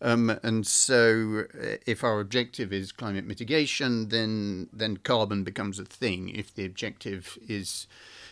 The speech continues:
dealing with soil erosion as it has been in, in China and the Loess Plateau,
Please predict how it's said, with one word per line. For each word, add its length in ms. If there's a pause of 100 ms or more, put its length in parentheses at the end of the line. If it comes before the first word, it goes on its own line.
(160)
dealing 260
with 100
soil 260
erosion 460
as 140
it 180 (100)
has 180
been 180
in, 180
in 240
China 320
and 100
the 60
Loess 240
Plateau, 540